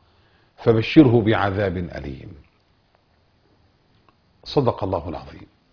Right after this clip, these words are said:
في رحاب هاتين الآيتين الكريمتين نقول، وبالله تعالى التوفيق، هذه السورة الكريمة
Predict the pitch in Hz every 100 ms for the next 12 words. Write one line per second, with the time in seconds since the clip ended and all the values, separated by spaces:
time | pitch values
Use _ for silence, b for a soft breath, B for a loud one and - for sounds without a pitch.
0 | _ _ _ _ _ _ _ b b b
1 | b - 131 139 180 185 151 131 120 156
2 | 135 104 110 107 - 127 110 92 - 95
3 | 95 90 82 98 90 82 82 - _ _
4 | - 104 110 139 120 101 98 107 98 92
5 | 98 101 87 90 85 - 95 80 - -
6 | _ _ b b b b - 139 123 110
7 | 104 - - - - 123 104 - 90 107
8 | 107 110 101